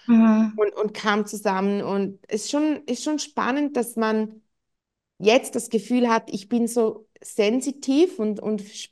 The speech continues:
Speaker 2: nimm so viel wahr und so medial. Und deshalb wird, ist es so, aber tatsächlich war es schon immer so, aber man hat's
Speaker 1: Mhm.
Speaker 2: einfach nicht wahrhaben wollen, oder?
Speaker 1: Ja, ist so, ist so.
Speaker 2: Gibt es etwas, was du den Hörerinnen und Hörern noch mit auf den Weg geben möchtest,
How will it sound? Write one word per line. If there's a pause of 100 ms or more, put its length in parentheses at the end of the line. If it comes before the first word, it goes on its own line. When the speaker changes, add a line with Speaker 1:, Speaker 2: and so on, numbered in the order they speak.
Speaker 2:
nimm
so
viel
wahr
und
so
medial. (480)
Und
deshalb
wird,
ist
es
so,
aber
tatsächlich
war
es
schon
immer
so,
aber
man
hat's
Speaker 1:
Mhm.
Speaker 2:
einfach
nicht
wahrhaben
wollen,
oder? (100)
Speaker 1:
Ja, (100)
ist
so, (220)
ist
so. (600)
Speaker 2:
Gibt
es
etwas,
was
du
den
Hörerinnen
und
Hörern
noch
mit
auf
den
Weg
geben
möchtest,